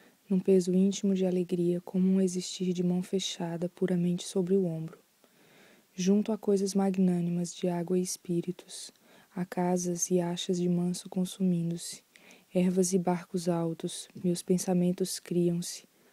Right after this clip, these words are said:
com um outrora lento, um sabor de terra vermelha e pão diurno. E em cada minuto a criatura feliz do amor, a nua criatura da minha história de desejo, inteiramente se abre em mim, como um tempo,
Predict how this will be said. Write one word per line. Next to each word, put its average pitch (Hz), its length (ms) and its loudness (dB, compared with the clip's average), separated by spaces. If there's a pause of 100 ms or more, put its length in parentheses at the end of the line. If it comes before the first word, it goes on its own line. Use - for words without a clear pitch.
(400)
com 185 160 2
um 180 180 4
outrora 185 480 4
lento, 175 500 0 (460)
um 185 80 2
sabor 180 380 2
de 190 100 -2
terra 180 320 2
vermelha 175 460 2
e - 20 4
pão 180 260 0
diurno. 175 560 0 (960)
E 190 100 8
em 180 60 4
cada 196 300 2
minuto 190 520 4
a 180 60 0
criatura 185 640 0
feliz 190 420 0
do 214 80 2
amor, 175 420 2 (560)
a 170 120 -2
nua 196 260 4
criatura 185 640 2
da 175 100 2
minha 175 200 2
história 180 400 0
de 175 100 0
desejo, 175 600 0 (500)
inteiramente 185 720 4
se - 240 -2
abre 175 300 2
em 180 60 2
mim, 170 360 0 (400)
como 180 260 2
um 190 140 2
tempo, 175 500 -4